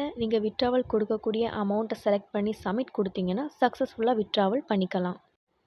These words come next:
இப்ப நீங்க பார்த்துட்டு இருக்கிறது நான் வித்ட்ராவல் எடுத்த பேமெண்ட் ப்ரூஃப் தாங்க. இந்த ஆப்ல நான் போட்ட அமௌண்ட்டை விட டபுள் மடங்கா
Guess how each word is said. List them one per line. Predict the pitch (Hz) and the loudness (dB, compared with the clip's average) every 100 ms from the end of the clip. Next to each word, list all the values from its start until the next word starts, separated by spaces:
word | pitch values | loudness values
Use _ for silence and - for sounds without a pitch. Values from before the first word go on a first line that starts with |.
| _ | _
இப்ப | 233 247 | -4 -2
நீங்க | 240 269 294 269 | -2 -2 -2 -2
பார்த்துட்டு | 220 214 220 196 | -2 -2 -2 -6
இருக்கிறது | 190 - 180 247 339 - | -6 -4 -2 -2 -2 -8
நான் | 226 226 269 | -6 -2 -2
வித்ட்ராவல் | 233 - 220 220 196 | -4 0 0 2 0
எடுத்த | 190 190 254 330 359 _ - | -4 -4 -2 -2 -6 _ -4
பேமெண்ட் | 208 202 196 190 | 0 2 0 -2
ப்ரூஃப் | 190 185 | -4 -4
தாங்க. | - 190 185 202 320 - - _ _ - | -4 -4 -2 -2 -2 -8 -20 _ _ -8
இந்த | 254 294 311 - | -4 0 0 0
ஆப்ல | 208 196 - 196 220 302 - | -2 -2 -2 -2 -2 -4 -8
நான் | 214 202 208 | -4 -4 -4
போட்ட | - 247 277 302 254 | 2 2 2 0 -2
அமௌண்ட்டை | 208 196 202 208 - 226 | -2 0 2 0 -2 -2
விட | 196 208 285 - | 0 0 -4 -6
டபுள் | 196 202 240 311 | -6 -2 2 2
மடங்கா | 269 202 190 233 | 2 -2 0 0